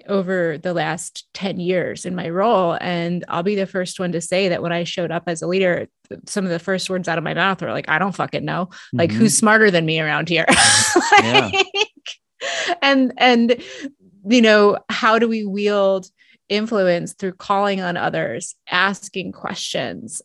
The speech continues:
Speaker 1: And, um, and so if we're thinking about embodiment for somebody who's gonna be the head of coaching,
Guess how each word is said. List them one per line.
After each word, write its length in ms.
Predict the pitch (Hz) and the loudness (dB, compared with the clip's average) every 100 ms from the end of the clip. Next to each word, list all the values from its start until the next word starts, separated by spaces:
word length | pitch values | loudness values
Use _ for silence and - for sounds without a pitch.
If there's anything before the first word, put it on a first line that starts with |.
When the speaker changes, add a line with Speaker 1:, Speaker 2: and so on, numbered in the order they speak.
| - | -6
Speaker 1:
And, 460 | 196 185 160 - - | -4 -4 -6 -10 -6
um, 460 | 180 180 175 170 - - | -2 -2 -4 -8 -8 -6
and 160 | 190 | -4
so 120 | 214 196 | -2 -4
if 80 | |
we're 100 | 196 | -4
thinking 340 | 196 214 220 214 | -4 -4 -6 -6
about 420 | 196 165 165 - _ _ _ _ - | -2 0 0 -6 _ _ _ _ -6
embodiment 800 | 190 180 170 190 247 165 135 - _ _ _ _ _ - - | -4 0 2 2 0 -4 -10 -14 _ _ _ _ _ -20 -16
for 200 | - 190 | -4 -2
somebody 360 | 220 190 180 180 | -2 -2 -2 -2
who's 140 | 180 | -2
gonna 160 | 180 170 | -4 -4
be 100 | 170 | -4
the 100 | 165 | -6
head 220 | - 196 | -6 -4
of 100 | 175 | -6
coaching, 500 | - 214 226 165 165 | -6 -6 -6 -8 -12